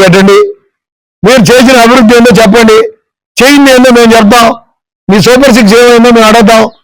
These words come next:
మేము చేసామని చెప్పండి. అంతేగాని పిచ్చి కుక్కల మాదిర మేము ఒకటి అడిగితే వాళ్ళు ఒకటి అరుస్తారు. అసలు వాళ్ళు ఏం మాట్లాడుతున్నారో వాళ్ళకే తెలియడంలే. సబ్జెక్ట్ మీద మాట్లాడండి అయ్యా.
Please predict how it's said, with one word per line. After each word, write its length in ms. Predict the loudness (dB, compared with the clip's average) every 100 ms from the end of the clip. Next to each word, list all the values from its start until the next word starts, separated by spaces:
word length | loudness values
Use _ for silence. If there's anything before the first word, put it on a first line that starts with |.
| _ -4
మేము 160 | 0 0 0 0
చేసామని 420 | 0 2 2 0
చెప్పండి. 260 | 0 0 0
అంతేగాని 440 | 0 0 0 0 -2 -4 _ _ _ -4
పిచ్చి 200 | -2 0 0
కుక్కల 240 | 0 0 0
మాదిర 240 | 0 0 0 0 -4 -12 _ _ _ -2
మేము 220 | 0 2 0
ఒకటి 140 | 0 0
అడిగితే 300 | 0 0 0 0 -2 -8 _ _ -6 -2
వాళ్ళు 200 | 0 0
ఒకటి 180 | 0 0
అరుస్తారు. 360 | 0 0 -2 -4 -10 _ _ _ _ _ _ _ _ -4
అసలు 140 | -2 0
వాళ్ళు 140 | 0
ఏం 100 | 0 0
మాట్లాడుతున్నారో 560 | 0 0 0 0 0 0
వాళ్ళకే 220 | 2 0 0
తెలియడంలే. 360 | 0 0 0 -2 -4 _ -20 -20 -12 -4
సబ్జెక్ట్ 400 | -2 0 0 0
మీద 120 | 0 0
మాట్లాడండి 360 | 0 0 0
అయ్యా. 120 | 0